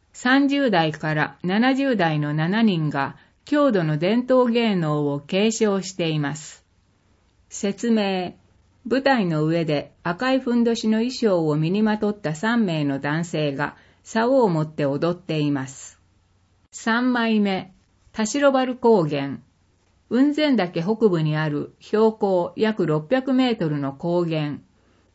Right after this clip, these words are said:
九千部岳、東岳、鳥兜山に囲まれ、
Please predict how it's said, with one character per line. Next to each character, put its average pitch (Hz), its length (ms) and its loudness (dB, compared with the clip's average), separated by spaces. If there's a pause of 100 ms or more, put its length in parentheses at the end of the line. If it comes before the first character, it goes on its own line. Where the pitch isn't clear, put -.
(240)
九 - 80 -18
千 277 320 0
部 254 120 0
岳、 156 500 -4 (360)
東 233 420 0
岳、 156 480 -6 (360)
鳥 262 260 0
兜 247 340 0
山 220 260 2
に 208 100 0
囲 190 300 -4
ま 175 180 -2
れ、 - 260 -8